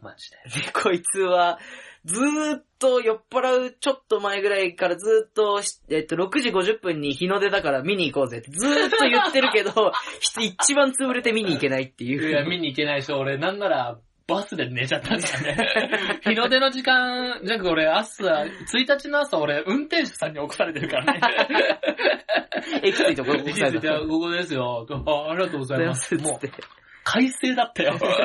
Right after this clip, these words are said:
Speaker 2: <laughs> 終点で、
Speaker 1: うん。
Speaker 2: 終点で起こされたってこと？
Speaker 1: で、俺その日二時まで寝たから。<laughs> 家帰って。
Speaker 2: 昼、昼の二時。
Speaker 1: めちゃめちゃ無駄なことしたと思って。もう酒飲まねえ。マジ飲めないんだから、俺は。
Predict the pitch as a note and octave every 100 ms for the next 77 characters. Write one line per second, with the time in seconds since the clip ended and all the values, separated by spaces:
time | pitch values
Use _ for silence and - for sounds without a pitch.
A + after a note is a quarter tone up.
0 | - F#4 A4+ - - A3 G#3+ G#3+ G3+ G3
1 | D3+ C#3 G#3+ G3+ G3 F#3 E3+ B2+ - E3
2 | E3+ F#3 G#3 G#3 G3+ F3 G#3 C4 G3 C3
3 | B2+ C3 C3 - C3 - - - - -
4 | - - - D#4+ D#3+ - F#3+ - - F#3
5 | - F3 E3+ E3 F3 F3+ F3 F3 A3 C#4
6 | C#4+ C#4+ C#4+ C#4 C4 B3+ B3 B3 G#3+ D#3
7 | C#3 - F#3+ G3+ - G3+ B3 A#3+ C#4+ G3+
8 | C3 G3 C4+ F3 E3 C4+ D#4 E3 B2+ A2
9 | A2 A2+ A2+ A2+